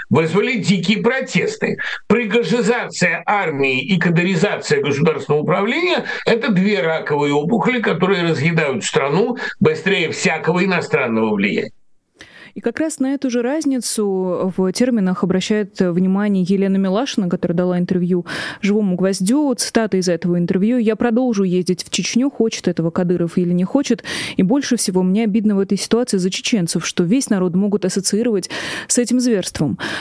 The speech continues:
Speaker 2: А, и здесь как раз вопрос, Дмитрий Львович, а как провести эту границу между зверем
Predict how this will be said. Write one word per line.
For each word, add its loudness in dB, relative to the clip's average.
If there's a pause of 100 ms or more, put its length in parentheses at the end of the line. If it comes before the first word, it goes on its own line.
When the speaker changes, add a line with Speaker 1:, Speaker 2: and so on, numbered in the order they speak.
Speaker 2:
А, 0
и 2
здесь 0
как 0
раз 2
вопрос, 2
Дмитрий 2
Львович, 2
а -6
как -2
провести 2
эту 0
границу 0
между 2 (160)
зверем 2